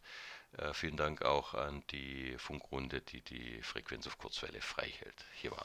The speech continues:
D fünf S F C an D null D W.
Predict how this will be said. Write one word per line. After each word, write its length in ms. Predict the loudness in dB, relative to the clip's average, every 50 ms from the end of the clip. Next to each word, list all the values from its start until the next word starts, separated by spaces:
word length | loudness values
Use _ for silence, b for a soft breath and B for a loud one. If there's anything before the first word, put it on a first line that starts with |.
| -2 0
D 160 | 4 6 6 6
fünf 260 | 6 4 2 2 0
S 160 | 0 0 -2
F 100 | -4 -4
C 380 | 0 2 2 4 2 2 -2 -6 -12 -20 -20 -12 -8
an 320 | -6 -6 -6 -6 -8 -10 -12 B B B B B B B -6 0 4
D 120 | 4 6 6
null 180 | 6 4 2
D 120 | 0 0 -2
W. 220 | -2 -4 -4 -6